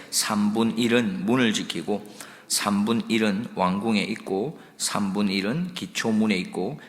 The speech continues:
백성들은 여호와의 전뜰에 있을지라. 제사장과 수종드는 레위 사람은 거룩한즉 여호와의 전에 들어오려니와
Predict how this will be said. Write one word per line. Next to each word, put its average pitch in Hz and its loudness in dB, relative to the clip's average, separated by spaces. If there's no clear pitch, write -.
백성들은 98 0
여호와의 101 0
전뜰에 107 -2
있을지라. 92 -6
제사장과 123 8
수종드는 120 4
레위 101 6
사람은 98 2
거룩한즉 107 2
여호와의 104 8
전에 110 2
들어오려니와 98 0